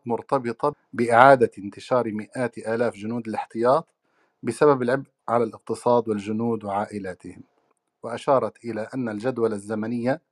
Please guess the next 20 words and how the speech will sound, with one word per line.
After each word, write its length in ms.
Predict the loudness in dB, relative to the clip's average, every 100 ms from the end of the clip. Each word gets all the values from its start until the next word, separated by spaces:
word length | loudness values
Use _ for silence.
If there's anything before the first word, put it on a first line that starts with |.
| _ _ _ 0
مرن، 400 | 6 6 6 -2 -16 _ _ -2
وذلك 420 | 2 2 2 -4
لاعتبارات 800 | -6 -6 -4 -2 0 0 0 -6
رئيس 300 | -12 -12 -14
الوزراء 340 | -6 -2 -2
الإسرائيلي 720 | -4 -10 -8 -6 -6 -4 -4
بنيامين 540 | -2 -2 0 0 0 -2
نتنياهو 440 | -2 0 2 2
السياسية، 720 | 0 -4 -4 -2 4 6 6 _ _ _ _ _ -20 -20 _ _ 8
منوهة 480 | 10 10 8 6 2
إلى 360 | 0 -2 -2 -2
أن 140 | -2
الوضع 440 | -2 -2 -2 -2 -2
على 220 | -4 -4
الأرض 320 | -6 -8 -8
في 200 | -6 -2
غزة 420 | 0 0 -2 -6 -8 _ _ _ _ _ _ _ _ _ -4
لا 260 | 6 8 10
يتقدم 760 | 6 2 -4 -4 -4 -4 -4
بالوتيرة 720 | -6 -6 -8 -4 0 0 0